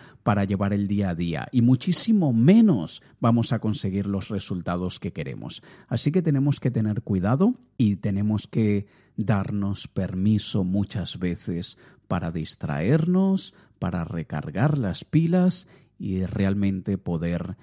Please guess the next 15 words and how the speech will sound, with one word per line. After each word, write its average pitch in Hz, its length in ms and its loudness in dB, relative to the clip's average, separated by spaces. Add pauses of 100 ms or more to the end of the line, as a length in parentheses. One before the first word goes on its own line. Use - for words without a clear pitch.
(320)
sacar 95 440 -4
adelante 87 560 -4
todas 92 440 -2
las 90 220 -6
cosas 90 460 -6
que 82 160 -6
tenemos 110 640 2 (320)
y 98 160 -2
no 104 240 2
necesariamente 123 920 0
a 113 40 2
la 95 140 0
máxima 107 640 0
velocidad 92 560 -2
posible, 123 560 0